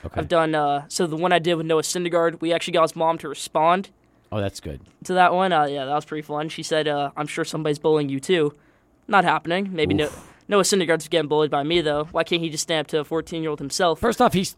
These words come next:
Speaker 1: Thor. He should be
Speaker 2: No, no,
Speaker 1: using
Speaker 2: no,
Speaker 1: his
Speaker 2: no.
Speaker 1: hammer and
Speaker 2: Yes.
Speaker 1: taking care of business.
Speaker 2: You gotta realize, Noah Syndergaard, like, introduced me to sports with that twenty fifteen Mets run,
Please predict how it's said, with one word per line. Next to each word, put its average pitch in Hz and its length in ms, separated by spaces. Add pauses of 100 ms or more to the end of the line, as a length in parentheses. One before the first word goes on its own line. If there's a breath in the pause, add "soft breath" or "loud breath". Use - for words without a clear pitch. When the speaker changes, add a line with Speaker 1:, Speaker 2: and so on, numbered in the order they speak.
Speaker 1:
Thor. 185 420
He 165 140
should 180 200
be 156 280
Speaker 2:
No, 208 60
no, 302 80
Speaker 1:
using 214 200
Speaker 2:
no, 165 80
Speaker 1:
his 156 120
Speaker 2:
no. 127 60
Speaker 1:
hammer 175 480
and 160 80
Speaker 2:
Yes. 185 100
Speaker 1:
taking 170 240
care 180 200
of 139 100
business. 185 580
Speaker 2:
You 240 80
gotta 285 220
realize, 190 420
Noah 226 280
Syndergaard, 196 520
like, 151 320
introduced 190 540
me 180 100
to 165 60
sports 165 420
with 151 100
that 160 140
twenty 165 180
fifteen 160 380
Mets 151 220
run, 143 180